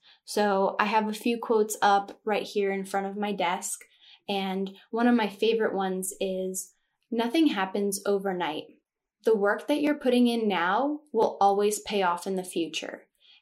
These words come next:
And that's from Tara Mackey when she was on the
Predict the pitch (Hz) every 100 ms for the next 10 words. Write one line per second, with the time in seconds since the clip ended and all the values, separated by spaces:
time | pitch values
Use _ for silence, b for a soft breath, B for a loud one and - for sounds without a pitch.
0 | - 202 196 185 190 - 208 202 208 -
1 | 220 208 202 202 202 185 190 196 185 165
2 | 196 247 254 285 294 B B 190 196 190
3 | 196 190 185 190 190